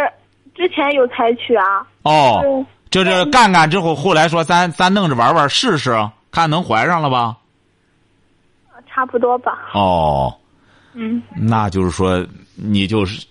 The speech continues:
Speaker 2: 这说明你还挺好使，一弄就怀上了。怀上之后得抓紧时间了，得抓紧时间打了，再不打的话，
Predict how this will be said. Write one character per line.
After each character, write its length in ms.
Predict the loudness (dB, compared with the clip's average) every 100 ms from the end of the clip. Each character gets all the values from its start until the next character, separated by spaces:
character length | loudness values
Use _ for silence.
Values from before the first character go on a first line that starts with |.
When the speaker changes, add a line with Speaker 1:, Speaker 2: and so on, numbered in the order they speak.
| _ -4
Speaker 2:
这 140 | -4
说 180 | 0 0
明 180 | 2 0
你 120 | 0
还 120 | -2
挺 220 | -2 -2
好 160 | -2 -2
使， 320 | -4 -4 -4 -10 _
一 140 | -4 -2
弄 200 | 0 0
就 100 | -2
怀 240 | -2 -4 -2
上 160 | -2
了。 140 | -4 -10 _ _ _ _ _ _ _ _
怀 200 | -4 0
上 180 | 0 0
之 100 | -2
后 380 | 0 0 2 0
得 140 | 0
抓 180 | 0 2
紧 160 | 0
时 160 | 0 0
间 220 | 0 0
了， 100 | 0
得 100 | -2
抓 200 | -2 0
紧 120 | 0
时 140 | -2 -2
间 160 | -2
打 180 | -2 -2
了， 140 | -2 -2
再 160 | -4
不 100 | -4
打 220 | -4 -4
的 100 | -2
话， 300 | 0 0 0